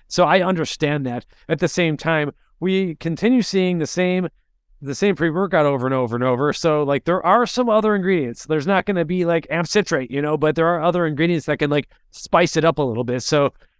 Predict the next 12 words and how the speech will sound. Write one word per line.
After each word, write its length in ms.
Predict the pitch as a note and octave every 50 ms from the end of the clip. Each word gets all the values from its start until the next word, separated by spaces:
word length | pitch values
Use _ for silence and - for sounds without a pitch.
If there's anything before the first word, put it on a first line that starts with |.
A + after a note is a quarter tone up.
| _ _
like, 160 | - D#3 - B2+
w-, 180 | E3 G#3+ -
I'm 240 | D#3+ E3+ E3 E3 -
hoping 320 | - E3 G#3+ A3+ G3+ G3+
that 160 | F3 E3+ E3 E3
what 180 | E3+ F3+ F3
we 120 | F3 F3+ D#3
could 160 | - D#3 C#3
do 180 | C3+ D#3+ E3
is 100 | D#3+ C#3
at 120 | C#3+ D#3+ C#3+
least, 260 | E3+ E3+ E3+ D3 -